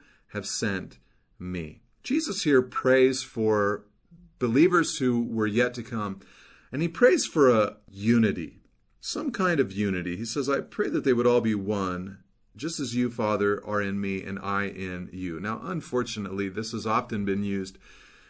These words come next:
by those who are into some kind of apostate, ecumenical kind of work, where different churches with different backgrounds and beliefs,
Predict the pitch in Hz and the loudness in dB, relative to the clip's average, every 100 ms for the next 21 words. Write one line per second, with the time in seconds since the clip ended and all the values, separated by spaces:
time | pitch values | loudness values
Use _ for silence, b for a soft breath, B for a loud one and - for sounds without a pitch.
0 | b - 117 113 135 147 - 123 120 120 | b -2 0 4 4 2 2 2 2 0
1 | 127 113 110 - 165 175 156 131 123 113 | -4 -4 -6 -4 -4 -4 -2 0 2 2
2 | 104 98 - 127 135 - 131 120 117 - | 2 -2 0 0 0 -2 -2 0 -2 -4
3 | 120 123 131 117 117 117 113 110 107 104 | -6 -2 0 0 0 -2 -2 0 0 -2
4 | - 117 110 104 98 95 - - 98 90 | -4 -2 -2 0 0 -2 -4 -14 -6 -2
5 | 82 - - 101 101 98 95 95 _ _ | -2 -4 -4 0 4 4 2 -2 _ _
6 | _ _ - 143 160 143 143 127 127 120 | _ _ -2 -2 0 -2 0 0 2 -2
7 | 117 - 92 127 127 127 127 - 113 113 | -2 -6 -2 -2 -2 -4 -6 -4 -2 0
8 | 113 113 113 110 - 104 107 101 107 104 | 0 -2 -2 -4 -6 -8 -8 -4 -2 -2
9 | 101 98 - | -4 -4 -12